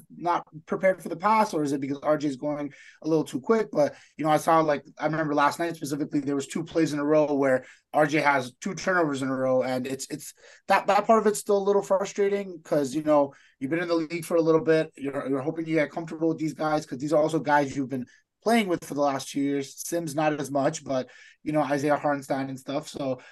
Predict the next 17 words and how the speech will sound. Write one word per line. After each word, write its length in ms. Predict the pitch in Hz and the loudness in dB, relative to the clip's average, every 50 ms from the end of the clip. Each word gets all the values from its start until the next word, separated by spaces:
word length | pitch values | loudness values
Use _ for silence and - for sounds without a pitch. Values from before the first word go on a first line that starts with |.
| - _ | -20 _
um, 380 | - - 139 139 135 127 127 120 - - | -8 -4 -2 0 0 -2 -4 -8 -8 -4
I, 220 | 143 139 131 - | -4 -4 -4 -2
I'm, 180 | 135 147 147 156 156 | -4 -4 -4 -4 -4
I'm 80 | 156 160 | -2 0
hoping 260 | 175 190 196 208 214 | 2 2 2 2 0
to 80 | 202 185 | 0 -2
see 200 | 160 - 170 170 | -4 -2 -2 0
him 360 | 170 170 175 160 156 156 160 _ _ _ _ _ _ _ _ _ _ _ _ - | 2 2 2 2 2 -2 -8 _ _ _ _ _ _ _ _ _ _ _ _ -6
continue 600 | - 175 160 - - 170 170 170 175 170 160 - _ _ _ _ _ - | -4 -4 -2 0 0 0 0 2 0 -2 -2 -4 _ _ _ _ _ -4
to 120 | - 175 | -2 -2
get 320 | 143 110 - 151 160 160 - | 0 0 0 -2 -2 -2 -2
to 100 | - 175 | -2 0
the 120 | 165 151 | 2 2
rim, 320 | 139 127 139 165 196 202 160 | 2 2 2 2 2 2 2
but 200 | 156 151 147 - | 0 0 0 0
then, 280 | 156 143 139 139 135 - - - - - - | 0 0 0 -2 -4 -8 -14 -20 -20 -4 0
uh, 300 | 143 151 151 143 131 | 2 4 4 4 2